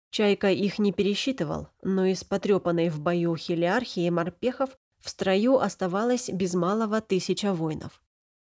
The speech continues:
Достаточно, чтобы захватить Агилая. Оставалось успеть, ведь в первых рядах эталийских пехотинцев,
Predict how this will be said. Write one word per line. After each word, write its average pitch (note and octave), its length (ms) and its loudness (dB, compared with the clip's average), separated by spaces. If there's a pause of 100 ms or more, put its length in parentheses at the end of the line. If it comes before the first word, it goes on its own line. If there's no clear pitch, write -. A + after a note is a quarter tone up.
(160)
Достаточно, F#3 760 -2
чтобы F3 300 -4
захватить F3+ 580 -2
Агилая. F3+ 640 -2 (680)
Оставалось F3+ 640 2
успеть, - 520 -8 (360)
ведь E3 300 -4
в - 80 -18
первых G#3 440 0
рядах F#3 460 -2
эталийских F#3 720 -2
пехотинцев, F3+ 800 -4